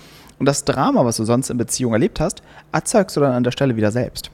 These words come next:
indem du permanent alles in Frage stellst und sagst, "Ist es das Richtige? Was sollte ich jetzt machen? Wie sollte sich das anfühlen?" Und gleichzeitig auch in so einer Spirale feststeckst mit, "Vielleicht ist irgendwas mit mir falsch.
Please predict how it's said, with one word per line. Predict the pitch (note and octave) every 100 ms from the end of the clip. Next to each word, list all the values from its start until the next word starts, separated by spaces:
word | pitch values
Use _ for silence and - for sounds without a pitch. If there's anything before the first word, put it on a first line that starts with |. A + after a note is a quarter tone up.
| - -
indem | C3+ F3
du | E3
permanent | D#3 D#3 D#3 D3 C3+
alles | F#2+ A#2+
in | A#2+
Frage | - D#3+ B2+
stellst | A2+ A2+
und | A2+
sagst, | - -
"Ist | - E3
es | E3
das | D3+ E3
Richtige? | D#3 D#3 D3+ - - -
Was | D3 -
sollte | D3+ E3
ich |
jetzt | C#3+ -
machen? | C#3+ D3+ C#3+ C#3
Wie | D3+
sollte | C#3 C#3
sich | C3+
das | -
anfühlen?" | A#2 C3 - C3+ C#3+ -
Und | A#2
gleichzeitig | G#2 G#2+ - G#3 G#3
auch | B2 C3
in | B2 C#3+
so | B2+
einer | A#2
Spirale | - A2 G#2 F#3 -
feststeckst | A2+ - C#3+ - B2+
mit, | B2+ - - - -
"Vielleicht | - B2
ist | A2
irgendwas | A2 G#2+
mit | G2+ F#2+
mir |
falsch. | G2 D#3 -